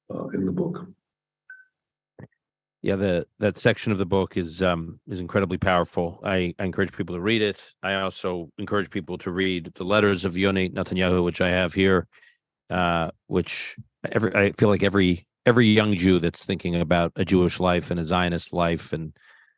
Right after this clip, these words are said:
Speaker 2: their role in the diaspora and the diaspora relations with Israel, or potentially the role in Israel, should read, uh, Yoni's letters. Um, Prime Minister Netanyahu, thank you for taking this time. I know you're incredibly busy. I encourage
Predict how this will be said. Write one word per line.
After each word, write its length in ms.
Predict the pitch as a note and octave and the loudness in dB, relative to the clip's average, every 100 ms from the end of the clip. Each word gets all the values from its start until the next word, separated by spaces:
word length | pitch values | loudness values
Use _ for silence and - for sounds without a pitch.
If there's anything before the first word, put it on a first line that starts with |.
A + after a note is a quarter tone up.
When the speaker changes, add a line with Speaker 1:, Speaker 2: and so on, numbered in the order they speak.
| _ - | _ 0
Speaker 2:
their 120 | F2 | 4
role 300 | F2+ F#2+ F#2 | 6 6 6
in 80 | F#2 | 4
the 80 | E2+ | 4
diaspora 600 | F2 F#2+ F#2+ F#2 F#2+ F2+ | 2 4 2 0 0 2
and 140 | F2 | 0
the 80 | E2 | -2
diaspora 440 | E2+ F2+ F#2 - E2+ | 0 2 0 0 2
relations 340 | F2+ E2+ D#2+ | 2 0 -4
with 140 | E2 | -2
Israel, 280 | G#2+ G2 G#2+ | -2 0 0
or 60 | F#2 | 0
potentially 460 | - G2+ F#2+ - | -4 -6 -4 -2
the 100 | E2 | 2
role 300 | E2+ F2+ E2+ | 4 4 2
in 60 | E2+ | 0
Israel, 300 | E2+ D#2+ E2 | -2 -2 -6
should 220 | - E2+ | -4 -4
read, 400 | E2 F2 D#2+ - _ _ _ _ _ _ _ - | 0 2 0 -4 _ _ _ _ _ _ _ 0
uh, 240 | E2+ D#2+ | 2 2
Yoni's 320 | - F#2 F2 E2 | 4 4 2 0
letters. 500 | E2+ D#2+ D#2 - _ _ _ _ - | 0 0 -2 -8 _ _ _ _ 0
Um, 520 | G#2+ G#2+ G#2 G2+ G2 - _ _ _ - | 4 4 4 2 -2 -8 _ _ _ 2
Prime 140 | C3+ | 4
Minister 260 | D3 - D3+ | 4 2 0
Netanyahu, 520 | B2+ B2+ C3 B2 A2+ | 0 2 4 4 2
thank 320 | - B2+ - | 2 0 2
you 280 | G2 G2 - | 0 -2 -8
for 140 | - A2+ | -8 -2
taking 260 | A2 G2 | -2 -2
this 120 | G2 - | -6 -4
time. 260 | G2 F#2+ | -4 -2
I 120 | G2 G2 | -2 -2
know 120 | G2 | -2
you're 120 | F#2+ | -2
incredibly 380 | F2 F#2 F#2 F#2 | 0 -2 0 0
busy. 500 | G2+ F#2 G#2 A2 - | 0 2 0 -2 -4
I 100 | G2+ | -4
encourage 640 | F#2+ E2 A2+ G#2+ G2 - | -4 -2 2 2 2 -6